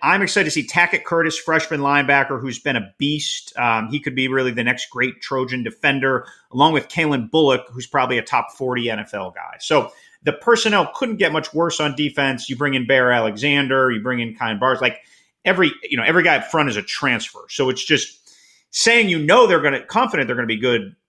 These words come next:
uh, is, is probably a bit of a lark. But saying you're confident they're, they can't be any worse, I think, is fair.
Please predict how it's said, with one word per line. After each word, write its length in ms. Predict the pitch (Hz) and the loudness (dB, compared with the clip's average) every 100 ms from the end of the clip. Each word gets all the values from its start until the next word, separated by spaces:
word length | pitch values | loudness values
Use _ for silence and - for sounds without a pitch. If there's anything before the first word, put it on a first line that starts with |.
| _ | _
uh, 320 | 113 107 101 95 - _ | -2 0 0 -4 -14 _
is, 320 | 127 107 - | -10 -10 -12
is 140 | 127 110 | -12 -4
probably 460 | - 147 135 131 | 0 0 2 2
a 40 | 120 | 2
bit 140 | 127 | 0
of 60 | 120 | -2
a 60 | |
lark. 440 | 113 120 170 190 - | 0 2 2 0 -8
But 100 | 143 | 0
saying 160 | 214 | 2
you're 80 | 208 | 0
confident 440 | - 185 190 180 - | 2 0 2 -2 -2
they're, 180 | 147 - | -4 -2
they 120 | 139 | -2
can't 180 | 196 180 | -2 -2
be 120 | 160 | -2
any 120 | 120 | 0
worse, 640 | 143 214 123 - - - - | 4 4 4 -4 -8 -8 -4
I 80 | |
think, 220 | 123 147 117 | -2 -2 -6
is 100 | - | -8
fair. 420 | - 120 85 | -2 -2 -2